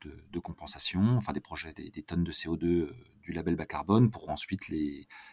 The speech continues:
les proposer à leurs, euh, clients. Donc ça peut être, euh, ça peut être les deux. Euh, je dirais que le, aussi, euh, ce qui est important à comprendre, c'est que dans le, pour les propriétaires forestiers, en fait, euh, les, la forêt, elle rend beaucoup de services environnementaux, euh, qui sont reconnus de tous et, euh,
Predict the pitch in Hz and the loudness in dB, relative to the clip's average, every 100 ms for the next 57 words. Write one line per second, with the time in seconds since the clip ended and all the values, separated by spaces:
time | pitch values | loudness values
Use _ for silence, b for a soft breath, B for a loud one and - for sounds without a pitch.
0 | - 95 101 101 90 85 92 107 87 82 | 2 2 4 4 4 4 6 6 6 0
1 | 76 73 71 67 - 92 90 71 - - | -4 -6 -6 -8 -6 -2 -2 -2 -6 -6
2 | - 90 - - 80 76 73 - 87 90 | 0 0 -2 -12 -10 -8 -8 -8 -4 -4
3 | 90 - 80 80 101 - - _ - 85 | -2 -2 -2 2 2 2 -4 _ -4 -2
4 | 82 101 110 127 110 98 92 90 87 87 | 2 4 4 6 8 10 10 8 6 6
5 | 87 87 87 - 95 - 113 110 92 85 | 6 4 2 2 4 4 6 6 6 4
6 | 80 - 87 90 90 95 - 90 127 139 | 2 0 -2 -2 0 0 0 0 0 2
7 | - 95 92 92 90 87 80 78 76 76 | 0 2 4 6 6 6 2 -2 -6 -10
8 | 82 - - 110 107 110 - 120 113 113 | -12 -4 6 8 8 4 4 4 4 2
9 | - 85 - - 143 120 90 120 123 92 | 2 2 0 2 4 4 2 -2 0 4
10 | 90 87 85 82 80 80 82 - 87 85 | 6 4 2 0 -2 -4 -6 -2 2 2
11 | 80 80 78 78 85 87 92 107 95 87 | 2 -2 -4 -4 2 4 6 6 8 10
12 | 95 85 - - - 92 98 - 90 87 | 8 6 0 2 4 6 6 6 6 4
13 | 85 82 98 110 120 98 80 78 - 98 | 2 2 6 8 10 10 6 0 4 4
14 | 92 90 - 87 101 90 - 110 123 - | 4 4 4 8 10 8 4 4 4 4
15 | 85 82 78 78 76 | 2 2 0 0 -2